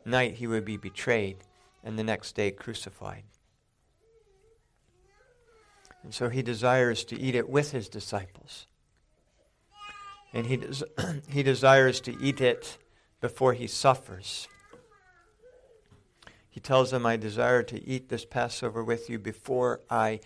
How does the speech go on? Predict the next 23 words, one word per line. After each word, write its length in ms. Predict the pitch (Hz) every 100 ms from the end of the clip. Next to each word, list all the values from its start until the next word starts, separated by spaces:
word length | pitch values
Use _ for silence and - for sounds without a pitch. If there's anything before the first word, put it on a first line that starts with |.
| - _
suffer." 460 | - - 127 - 110
He, 220 | 160 190 -
Jesus 320 | 190 214 247
has 160 | 180 170
been 180 | 170 139
telling 420 | - 180 170 143
his 180 | 139 135
disciples 680 | 127 - 165 165 139 127 - - - -
many 360 | 135 156 208 196
times 720 | - 185 175 110 101 - - _ _ _ _ _ _ _ _ -
that 140 | 131
he 160 | 147 175
was 120 | 156
about 360 | 139 151 147 147
to 60 |
suffer. 480 | - 175 175 - - _ _ _ _ _ _ _ _ _ _ _ _ _ _ - - -
Uh, 120 | 135
the, 160 | 135 135
his 300 | 139 151 151
whole 520 | - 165 160 135 - - _ _
ministry, 600 | 139 180 190 - - 120
he's 260 | 107 127 117
been 320 | 131 120 113